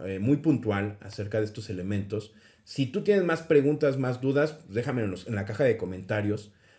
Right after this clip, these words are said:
Aquí abajo en la descripción te dejo la página para que tú busques si la institución donde quieres estudiar tiene reboe estatal o federal, ¿no? Que también lo puedes buscar en redes sociales. Busca qué puntaje tiene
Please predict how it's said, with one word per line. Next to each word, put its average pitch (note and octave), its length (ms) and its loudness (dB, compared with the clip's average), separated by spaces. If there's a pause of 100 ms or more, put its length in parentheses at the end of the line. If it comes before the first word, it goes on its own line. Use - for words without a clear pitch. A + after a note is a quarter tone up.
(160)
Aquí C#3+ 300 4
abajo G#3 260 8
en G#3 60 6
la E3+ 80 8
descripción C#3 440 2
te D3+ 120 2
dejo C#3 200 6
la C3+ 220 4
página C#3 480 2
para G2+ 240 0
que G#2 100 -2
tú D#3+ 240 2
busques E3 680 4 (640)
si - 500 -2
la D#3+ 260 6
institución D3+ 760 2
donde F#3 280 6
quieres E3 380 4
estudiar C#3+ 580 4
tiene C3+ 240 2
reboe A#2+ 520 2
estatal C#3 720 2
o A2+ 40 2
federal, D#3 680 6 (180)
¿no? C3 260 -6 (420)
Que G3+ 120 8
también G3+ 340 6
lo C#4 180 6
puedes A3+ 240 10
buscar F3 340 2
en F#3+ 140 2
redes F3+ 240 6
sociales. D3 500 2
Busca G#3 680 4 (560)
qué A#3 140 8
puntaje A#3 720 2
tiene F3+ 840 2